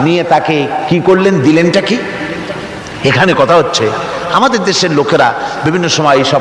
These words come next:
কথা আলোচনা করে বা ওয়াজের মধ্যে বলেন কেউ কেউ, যেটা হচ্ছে শুধুমাত্র নামাজ। আল্লাহ পাক তাকে মেরাজে নিয়ে নামাজ দিয়েছিলেন। আচ্ছা ভাই, শুধু নামাজ দেওয়াই যদি আল্লাহর উদ্দেশ্য থাকে, তা আবার বলে কি?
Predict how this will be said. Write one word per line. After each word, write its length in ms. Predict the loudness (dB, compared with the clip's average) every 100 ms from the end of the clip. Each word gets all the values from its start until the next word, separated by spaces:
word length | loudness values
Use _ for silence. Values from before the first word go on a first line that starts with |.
| 0
কথা 160 | 2
আলোচনা 340 | 2 2 0 2
করে 200 | 2 4
বা 100 | 4
ওয়াজের 340 | 4 4 4
মধ্যে 240 | 4 4 4
বলেন 300 | 4 2 -2
কেউ 140 | -2
কেউ, 220 | -2 -4 -6 -8 -8 -6 0
যেটা 280 | 2 4 4
হচ্ছে 300 | 2 2 0
শুধুমাত্র 640 | 2 2 2 2 4 4 2 -6 -4 -2
নামাজ। 760 | 0 4 4 4 2 -2 -4 -6 -6 -6 -6 -8 -10 -12 -8 -2
আল্লাহ 220 | 2 2
পাক 140 | 2 0 0
তাকে 200 | -2 0
মেরাজে 420 | 2 2 2 0
নিয়ে 220 | 0 0
নামাজ 420 | 2 2 2 2 0
দিয়েছিলেন। 460 | -2 0 -4 -4 -6 -10 -8 -4
আচ্ছা 200 | 0 4
ভাই, 280 | 4 4 0 -6 -6 -6 -2
শুধু 340 | 0 2 2
নামাজ 540 | 4 2 4 2 2 2
দেওয়াই 240 | 2 4 2
যদি 220 | 2 2
আল্লাহর 280 | 4 2 0
উদ্দেশ্য 440 | 0 -2 -2 -2
থাকে, 280 | -2 -2 -4 -6 0
তা 80 | 2
আবার 200 | 2 2
বলে 240 | 2 2
কি? 160 | 0